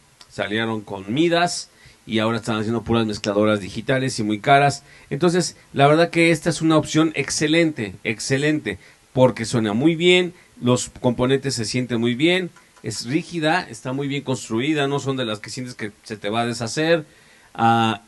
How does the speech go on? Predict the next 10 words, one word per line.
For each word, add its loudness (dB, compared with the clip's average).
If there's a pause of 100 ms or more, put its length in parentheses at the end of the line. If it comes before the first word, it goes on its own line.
y 0
la 0
verdad 2
que -2
el -2
procesador 2
está -4
muy, 0
muy 2
bueno. 4